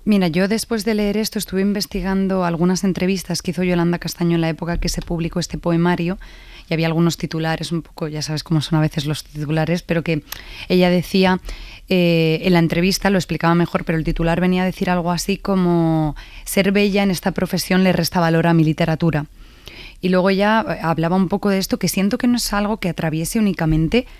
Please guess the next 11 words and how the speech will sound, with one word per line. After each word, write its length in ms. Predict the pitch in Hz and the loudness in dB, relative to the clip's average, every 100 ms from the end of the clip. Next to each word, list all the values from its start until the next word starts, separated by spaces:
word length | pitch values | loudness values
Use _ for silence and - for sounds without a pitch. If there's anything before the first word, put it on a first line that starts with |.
| - | -14
a 60 | - | -4
la 100 | 147 | -4
poesía 520 | - 147 135 - 277 | -4 -2 0 4 4
o 80 | 156 | 4
a 40 | 147 | 2
la 100 | 143 | 0
literatura. 640 | 147 160 151 165 160 147 | -2 -2 -2 0 0 0
Creo 220 | - 156 | -2 -4
que 80 | - | -4
es 140 | - | -2
algo 340 | 175 160 180 | 0 0 -2